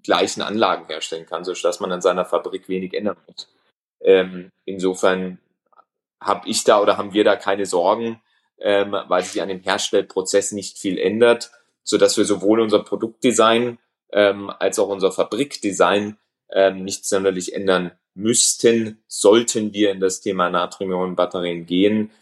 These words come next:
Wie gesagt, ähm, da gibt's auch noch andere Optionen, die durchaus da zu bewerten sind.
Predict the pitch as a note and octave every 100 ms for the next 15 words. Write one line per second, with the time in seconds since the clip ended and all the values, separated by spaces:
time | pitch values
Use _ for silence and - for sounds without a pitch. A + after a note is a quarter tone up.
0 | - F#2 F2+ F#2+ F#2 - - F#2+ F2+ F2
1 | F2 E2+ E2+ F2+ - - G2 - F2+ G2+
2 | - - - F#2+ F#2 F#2 F2 E2+ - E2+
3 | E2+ D#2 D#2 E2+ E2 D#2+ - E2+ - -